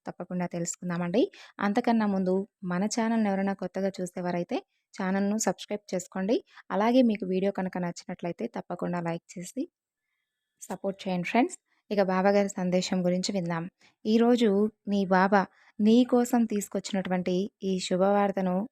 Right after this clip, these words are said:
నువ్వు తప్పకుండా ఆలకించే తీరాలి. ఎందుకో తెలుసా? ఈ శుభవార్త నువ్వు విన్న వెంటనే ఆనందంతో గంతులు వేస్తావు. నీ ఆనందానికి అవధులు కూడా ఉండవు. కాబట్టే ఈ సాయి మాటను పూర్తిగా ఆలకించు. అయితే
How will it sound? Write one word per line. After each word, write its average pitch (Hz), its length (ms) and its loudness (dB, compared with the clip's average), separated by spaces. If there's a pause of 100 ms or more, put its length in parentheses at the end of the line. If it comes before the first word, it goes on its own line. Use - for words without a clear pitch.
(120)
నువ్వు 180 140 0
తప్పకుండా 196 760 0
ఆలకించే 196 520 -2
తీరాలి. 180 400 0 (400)
ఎందుకో 190 340 -2
తెలుసా? 214 480 -2 (300)
ఈ 233 180 2
శుభవార్త 240 580 2
నువ్వు 214 240 0
విన్న 185 260 0
వెంటనే 190 540 0 (140)
ఆనందంతో 190 760 0
గంతులు 180 300 -2
వేస్తావు. 165 420 -2 (440)
నీ 196 140 0
ఆనందానికి 208 840 2 (120)
అవధులు 180 300 -2
కూడా 202 280 0
ఉండవు. 175 280 0 (380)
కాబట్టే 196 640 0 (240)
ఈ 240 120 2
సాయి 233 380 2
మాటను 208 520 0 (100)
పూర్తిగా 196 420 -2 (140)
ఆలకించు. 175 520 -6 (1000)
అయితే 214 500 0